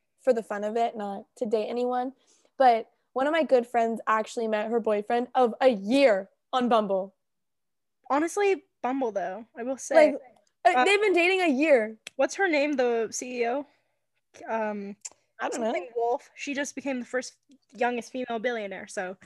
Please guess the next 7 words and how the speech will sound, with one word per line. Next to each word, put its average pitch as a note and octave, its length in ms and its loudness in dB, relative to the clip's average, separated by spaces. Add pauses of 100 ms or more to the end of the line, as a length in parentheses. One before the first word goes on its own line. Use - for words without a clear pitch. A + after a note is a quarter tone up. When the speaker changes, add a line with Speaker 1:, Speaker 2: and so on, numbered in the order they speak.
(160)
Speaker 1:
Oh, C#4+ 260 -2
as F4+ 180 2
she A4 120 4
should. B3+ 680 4 (280)
Speaker 2:
We D4 200 2
like D#4+ 300 0
Bumble. G#3 500 -2